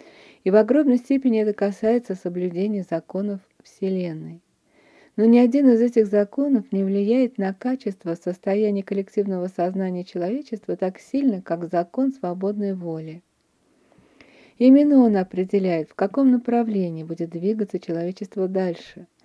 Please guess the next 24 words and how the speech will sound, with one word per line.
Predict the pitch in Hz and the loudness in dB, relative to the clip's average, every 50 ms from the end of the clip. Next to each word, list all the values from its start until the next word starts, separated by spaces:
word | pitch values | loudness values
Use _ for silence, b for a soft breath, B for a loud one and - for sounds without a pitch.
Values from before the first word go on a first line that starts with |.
| _ _ _ | _ _ _
пойдет | - 185 190 190 226 233 233 | -2 0 2 4 2 2 2
ли | 208 180 | 0 -4
оно | 170 170 170 170 | -4 -4 -6 -8
по | - - | -8 -10
пути | 170 - 175 175 - - 175 170 | -10 -8 -8 -8 -8 -8 -8 -6
эволюции | 160 165 165 160 156 185 208 - - 165 | -4 -4 -4 -4 -4 -6 -8 -8 -8 -8
либо | 151 160 160 151 156 151 | -8 -8 -8 -8 -8 -10
инволюции. | 151 151 147 151 147 147 147 147 160 180 - _ _ - 175 175 180 _ _ b b b b b b b b b b b b b b b b b b | -10 -10 -10 -10 -12 -10 -10 -10 -12 -12 -14 _ _ -16 -16 -16 -18 _ _ b b b b b b b b b b b b b b b b b b
То, | - 285 269 | 2 2 2
что | 277 - 269 | 2 0 0
происходит | 254 262 254 254 247 - - - 285 277 247 220 208 | 2 4 4 4 2 0 -2 -2 -2 -2 -2 -2 -2
сейчас | - 226 220 240 233 233 226 - | -2 0 2 4 2 2 2 0
на | 214 208 | -2 0
Земле, | 208 214 208 214 233 269 294 | 0 2 2 2 2 2 2
можно | 262 214 233 226 220 220 214 | 2 2 2 0 0 -2 -4
сравнить | - - 208 208 208 214 226 269 277 - _ | -2 0 0 2 2 2 2 0 0 -2 _
с | |
перетягиванием | _ - 208 202 208 202 - - 277 302 269 233 208 196 202 202 208 208 208 | _ 0 0 0 0 0 -4 -4 -6 -4 -2 0 0 0 0 0 -2 -2 -4
каната, | 208 - - 233 254 240 214 175 160 160 160 - - - - - _ _ _ _ | -6 -6 -4 -2 0 0 0 0 -2 -6 -10 -12 -12 -12 -12 -14 _ _ _ _
причем | - 190 220 220 - 247 226 220 | 0 0 2 2 2 2 2 2
не | 214 214 | 0 0
только | - 247 277 262 - 196 190 | 0 0 -2 -2 -4 -6 -8
в | 190 | -6
количественном, | _ - 214 220 220 202 185 185 - - 160 - _ 160 151 156 151 - - 185 | _ -6 -4 -4 -2 -2 -4 -6 -8 -12 -16 -14 _ -12 -10 -10 -10 -12 -14 -16